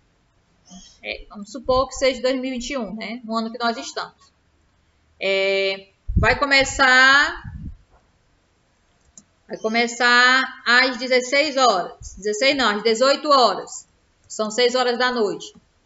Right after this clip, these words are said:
É, vai terminar,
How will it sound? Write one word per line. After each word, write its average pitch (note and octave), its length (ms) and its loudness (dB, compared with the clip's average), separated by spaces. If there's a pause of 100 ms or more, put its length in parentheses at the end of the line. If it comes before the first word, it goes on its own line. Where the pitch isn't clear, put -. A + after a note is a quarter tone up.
(2500)
É, G3+ 500 0
vai A3 220 0
terminar, C4 960 2